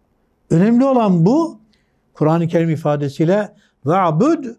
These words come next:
rabbeke hatta ye'tiyekel yakin." Rabbine ölüm gelinceye kadar kulluğuna devam et. Rabbim bu noktada istikamet üzere ölüme kadar,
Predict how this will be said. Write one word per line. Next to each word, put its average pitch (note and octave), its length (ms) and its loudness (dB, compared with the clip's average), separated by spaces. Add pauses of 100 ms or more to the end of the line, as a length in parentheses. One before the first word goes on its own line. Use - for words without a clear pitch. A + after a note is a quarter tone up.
(260)
rabbeke C#3 520 -2
hatta D#3 680 -2
ye'tiyekel C3 720 -6
yakin." G2+ 460 -10 (580)
Rabbine C#3 640 -2 (600)
ölüm D#3 340 -2
gelinceye A2+ 480 -6
kadar B2+ 380 -4 (360)
kulluğuna A2+ 520 -8
devam F2+ 300 -10
et. - 280 -20 (880)
Rabbim A#2 420 -4 (360)
bu B2 180 -4
noktada C3+ 540 -4 (300)
istikamet B2 800 -6
üzere A#2 440 -6 (380)
ölüme A#2+ 340 -4
kadar, C3 440 -4